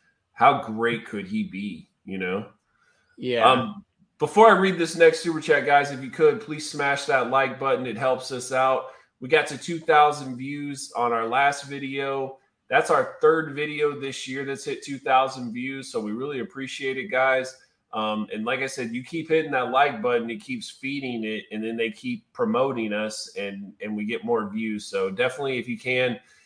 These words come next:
Speaker 1: if you're not able to submit a super chat, please smash that like button and help us out. Um, Chris Warden with super chat. Thanks, Chris. I really appreciate it. "Evening, boys. I know this is speculation at this point, but if A E W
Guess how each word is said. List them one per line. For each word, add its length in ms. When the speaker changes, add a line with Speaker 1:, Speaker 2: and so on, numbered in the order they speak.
Speaker 1:
if 60
you're 80
not 180
able 220
to 60
submit 280
a 40
super 340
chat, 400
please 260
smash 300
that 180
like 220
button 220
and 100
help 240
us 180
out. 260
Um, 600
Chris 240
Warden 340
with 140
super 200
chat. 320
Thanks, 220
Chris. 260
I 40
really 200
appreciate 560
it. 200
"Evening, 380
boys. 400
I 120
know 160
this 180
is 80
speculation 720
at 40
this 140
point, 360
but 80
if 100
A 120
E 100
W 560